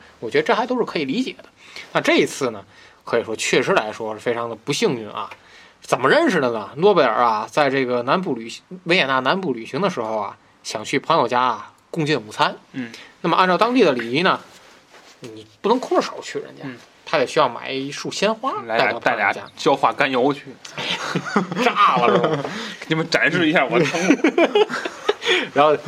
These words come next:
Speaker 1: 然后那个，那个管家，“别，别进来啊，就在门口啊。” <laughs>
Speaker 2: 我围着你们房子绕一圈儿。
Speaker 1: 嗯。那么当他去花店买花的时候呢，
Speaker 2: 嗯。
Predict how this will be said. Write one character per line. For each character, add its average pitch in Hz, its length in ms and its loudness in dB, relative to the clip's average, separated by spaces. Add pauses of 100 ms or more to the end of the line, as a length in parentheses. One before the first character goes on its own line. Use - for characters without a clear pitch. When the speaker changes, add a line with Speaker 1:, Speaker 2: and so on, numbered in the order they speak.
(120)
Speaker 1:
然 135 100 4
后 147 80 2
那 131 140 0
个， 113 100 -4 (300)
那 131 160 0
个 117 80 2
管 113 180 -2
家 175 160 -2 (160)
，“别， 359 140 2
别 403 120 2
进 427 80 4
来 370 120 6
啊， 415 120 6 (280)
就 339 100 2
在 349 80 6
门 339 100 6
口 294 120 4
啊。” 359 140 6
<laughs> - 1600 -2
Speaker 2:
我 80 180 -8
围 151 160 2
着 143 60 0
你 113 100 -4
们 113 80 -10
房 135 240 -4
子 143 120 -6
绕 131 160 2
一 123 80 -4
圈 143 160 0
儿。 151 100 2 (160)
Speaker 1:
嗯。 135 160 -4 (1600)
那 240 120 6
么 170 140 4
当 240 160 4
他 262 140 2
去 175 220 4
花 180 260 4
店 226 120 4
买 123 160 -8
花 208 220 2
的 175 60 0
时 135 120 -2
候 107 200 -6
呢， - 20 -
Speaker 2:
嗯。 101 60 -20